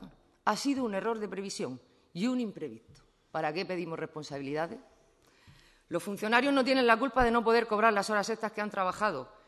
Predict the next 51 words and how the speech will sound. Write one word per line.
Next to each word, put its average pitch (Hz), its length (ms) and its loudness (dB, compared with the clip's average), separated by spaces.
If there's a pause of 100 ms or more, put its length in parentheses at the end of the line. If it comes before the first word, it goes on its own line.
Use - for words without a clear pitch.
que 180 120 -2
visto 226 240 -4
lo 214 120 -2
visto 226 260 -6
serán 190 240 2
más 202 300 2
de 196 80 -2
las 160 100 0
permitidas 151 480 -4
por - 220 -10
ley. 117 200 -8 (600)
Ustedes 233 380 -2
son 262 160 0
los 262 120 0
únicos 269 300 2
responsables 160 640 -4 (280)
de 170 80 -2
organizar 185 400 0
servicios 277 400 -2
cuando 208 240 2
no 226 100 2
tienen 240 220 0
cómo 226 240 4
pagarles 143 520 2 (200)
y 165 100 -4
trasladar 165 400 2
el 220 120 4
problema 202 540 0
a 143 120 0
toda 175 180 2
la 151 80 0
corporación. 131 680 -6 (640)
En 165 140 -2
cualquier 185 300 6
economía 240 420 6
doméstica, 226 640 0
uno 247 220 4
no 226 100 4
deja 208 220 2
de 196 100 6
pagar 180 240 4
la 175 140 2
luz 196 140 -2
y 170 80 -2
el 165 80 4
agua 185 340 2
para 151 160 0
salir 180 260 0
a 175 60 0
comer 165 200 -2
fuera. 120 380 -6